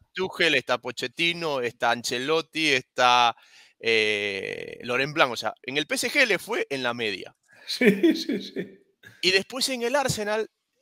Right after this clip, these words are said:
Speaker 1: sí, es verdad, su ciclo termina mal, pero igual metió una final de Europa League.
Speaker 2: Sí.
Speaker 1: O sea, es como que, eh, me, me parece, y creo, y creo que, eh, la gente del Arsenal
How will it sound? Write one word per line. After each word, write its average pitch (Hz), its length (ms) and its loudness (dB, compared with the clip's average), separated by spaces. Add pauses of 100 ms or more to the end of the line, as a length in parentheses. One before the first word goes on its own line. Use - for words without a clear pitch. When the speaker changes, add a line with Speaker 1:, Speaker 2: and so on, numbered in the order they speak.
(100)
Speaker 1:
sí, 254 340 0
es 220 80 0
verdad, 233 280 0
su - 140 -8
ciclo 240 280 -6
termina 170 300 -6
mal, 202 160 -8
pero 165 140 -12
igual 156 180 -4
metió 190 240 -6
una - 120 -2
final 139 180 -6
de 139 40 -2
Europa 120 240 -4
League. 104 240 -8 (440)
Speaker 2:
Sí. 226 440 -8 (120)
Speaker 1:
O - 100 -20
sea, 156 160 4
es 170 100 0
como 175 260 -4
que, 143 200 4 (1800)
eh, 110 540 -4 (600)
me, 147 140 -2 (120)
me 147 120 -2
parece, 165 360 2
y 131 100 -2
creo, 196 260 2
y 160 120 -6
creo 196 300 2
que, 156 500 0
eh, 131 40 -4
la 127 80 -6
gente 180 280 -6
del 156 120 0
Arsenal 165 480 -4